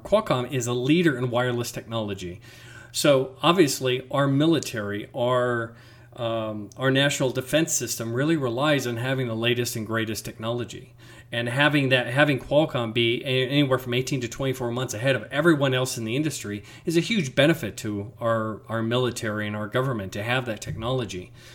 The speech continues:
If all of a sudden they don't have the same level of investment, or if you have a foreign owner who may be sharing that information with other third parties worldwide, then that kind of affects not only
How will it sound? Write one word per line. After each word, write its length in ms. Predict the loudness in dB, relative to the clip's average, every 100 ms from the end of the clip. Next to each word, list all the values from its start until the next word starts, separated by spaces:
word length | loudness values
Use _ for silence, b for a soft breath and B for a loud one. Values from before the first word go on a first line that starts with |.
| B B B B -2
If 320 | 4 4 2
all 160 | 4 6
of 80 | 6
a 60 |
sudden 240 | 4 2 4
they 140 | 2
don't 200 | 0 -2
have 220 | -2 -2
the 80 | -2
same 260 | 0 0 0
level 240 | -2 -2
of 60 | -2
investment, 420 | -2 -2 -4 -10
or 320 | -4 -2 0 -2
if 180 | -4
you 140 | -2 -2
have 240 | 0 -2
a 40 | -6
foreign 440 | -6 -4 -4 0
owner 380 | 4 4 4 -2
who 340 | -4 -4 -4 B B 0
may 180 | 2
be 100 | 2
sharing 540 | 0 0 2 4 4 2
that 220 | 0 0
information 800 | -2 -4 -4 -2 -2 -4 -6 -6
with 260 | -6 -8 -10
other 260 | -8 -6
third 280 | -4 -6 -4
parties 480 | 4 6 6 2 -2
worldwide, 680 | -4 -2 0 2 0 -4 -8 B B B B
then 380 | 0 2 2 0
that 220 | -4 -4
kind 160 | -4 0
of 80 |
affects 480 | 0 2 -2 -2 -4
not 180 | -2 2
only 480 | 2 2 2 0